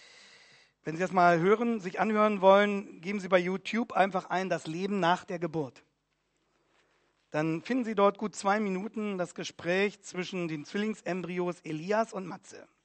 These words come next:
Elias sagt: „Du, ich hab jetzt mal gerechnet, wir sind jetzt etwa neun Monate hier drin.“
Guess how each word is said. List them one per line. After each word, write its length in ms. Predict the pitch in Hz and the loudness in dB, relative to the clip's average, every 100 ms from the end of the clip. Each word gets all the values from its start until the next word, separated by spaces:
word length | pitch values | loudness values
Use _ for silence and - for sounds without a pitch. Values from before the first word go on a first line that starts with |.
| _ _ _ - - - - - - - - - | _ _ _ -20 -20 -20 -20 -20 -20 -20 -20 -2
Elias 420 | 247 247 190 175 | 4 10 10 10
sagt: 300 | 196 240 - | 6 6 6
„Du, 200 | 285 214 | 4 4
ich 200 | 196 - | 6 6
hab 120 | 226 | 6
jetzt 160 | 226 - | 2 4
mal 180 | 208 202 | 4 6
gerechnet, 480 | 190 254 214 175 | 6 4 2 -2
wir 100 | 180 | -2
sind 180 | 180 202 | -2 0
jetzt 160 | 202 - | 0 0
etwa 240 | 214 226 | 4 6
neun 260 | 196 240 294 | 10 8 8
Monate 380 | 311 302 220 170 | 8 10 8 6
hier 180 | 165 | 4
drin.“ 380 | 156 143 131 131 | 4 2 -2 -8